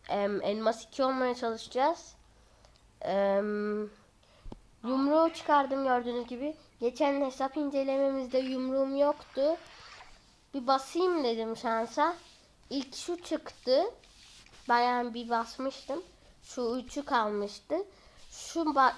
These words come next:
çıktı. Sonra bir tane daha bastı ablam. Bunu çıkardık. Güzel. Haydi maça. Evet arkadaşlar.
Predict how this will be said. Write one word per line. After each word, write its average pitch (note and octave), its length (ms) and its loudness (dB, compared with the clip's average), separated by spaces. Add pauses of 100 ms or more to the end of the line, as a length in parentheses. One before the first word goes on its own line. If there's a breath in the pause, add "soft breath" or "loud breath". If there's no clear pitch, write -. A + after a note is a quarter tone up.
çıktı. - 480 -10
Sonra D#4+ 400 0
bir E4 100 -6
tane D#4+ 320 0
daha D#4+ 220 6
bastı A#3+ 380 0
ablam. A3+ 360 -2 (600 loud breath)
Bunu D4+ 240 0
çıkardık. B3 640 -4
Güzel. E4 360 0 (340 loud breath)
Haydi D4+ 640 2 (200)
maça. - 480 -12 (3250)
Evet B3+ 220 0
arkadaşlar. B3 600 -2